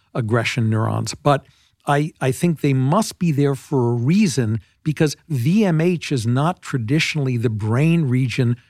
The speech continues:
to which male sexual behavior has been assigned. That's another area called the medial preoptic area. And there we have shown that there are neurons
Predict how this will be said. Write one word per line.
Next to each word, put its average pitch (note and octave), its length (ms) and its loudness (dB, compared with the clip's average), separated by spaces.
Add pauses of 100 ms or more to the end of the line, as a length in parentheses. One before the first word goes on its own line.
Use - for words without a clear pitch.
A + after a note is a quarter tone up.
(120)
to - 140 0
which C3+ 320 -2
male C#3+ 440 0
sexual C#3 540 -6
behavior A#2 640 0 (240)
has A#2 180 -4
been A2 220 0
assigned. A2 720 -2 (240)
That's C#3 500 -4
another D3 500 2
area C#3 360 -2
called A#2 320 -4
the A2+ 60 0
medial C3+ 640 2
preoptic A#2+ 840 -4
area. F2 340 -10 (320)
And B2 240 0
there F3 220 4
we D#3 180 0
have A#2+ 220 -2
shown C3 560 -2 (200)
that B2+ 200 -2
there B2+ 280 0
are B2+ 200 0
neurons B2 600 -2